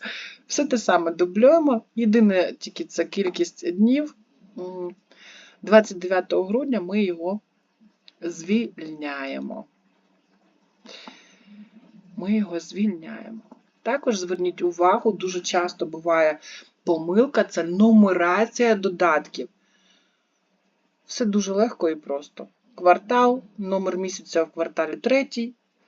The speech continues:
номер додатка третій. О, номер місяця у, у, у листопаді був номер місяця другий, номер додатка другий. Нічого такого немає, з чим би ви не впорались.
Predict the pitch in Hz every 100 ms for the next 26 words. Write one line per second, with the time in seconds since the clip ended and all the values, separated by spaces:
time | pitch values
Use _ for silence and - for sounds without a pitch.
0 | _ _ _ 196 226 208 185 175 214 -
1 | 156 - - 135 131 - - _ _ _
2 | _ _ _ _ _ _ _ _ _ _
3 | _ _ - - 170 - 208 226 202 202
4 | 202 - 185 170 - - 202 202 180 170
5 | 185 185 - 208 202 196 - - 233 196
6 | 175 180 202 190 180 180 - 165 175 254
7 | 294 240 240 - - - _ 220 226 185
8 | 185 220 - 147 - 151 127 127 123 120
9 | _ _ _ _ _ _ 240 254 185 156
10 | - 156 151 160 165 151 - _ _ _
11 | _ _ _ - 202 180 165 165 165 156
12 | - 160 147 143 143 -